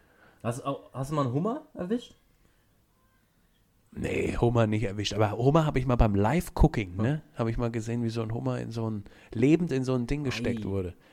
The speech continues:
Speaker 2: Das ist echt nie, das ist, das ist echt nackte Tierquälerei.
Speaker 1: Ja,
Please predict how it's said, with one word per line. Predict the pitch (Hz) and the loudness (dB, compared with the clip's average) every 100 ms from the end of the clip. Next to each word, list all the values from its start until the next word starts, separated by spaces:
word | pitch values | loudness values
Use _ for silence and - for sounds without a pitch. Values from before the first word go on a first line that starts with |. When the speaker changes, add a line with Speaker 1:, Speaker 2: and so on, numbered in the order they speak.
| _ - | _ -6
Speaker 2:
Das | 117 | -6
ist | 127 | -6
echt | 117 123 113 | -6 -4 -4
nie, | 107 | 0
das | 135 139 | 2 2
ist, | 135 | 2
das | 143 151 | 2 4
ist | 151 | 2
echt | 143 135 - - | 2 0 0 -4
nackte | 123 139 156 - 151 | 2 2 2 0 2
Tierquälerei. | 147 135 127 120 110 98 92 - | 2 2 2 0 0 0 -2 -4
Speaker 1:
Ja, | 101 | -8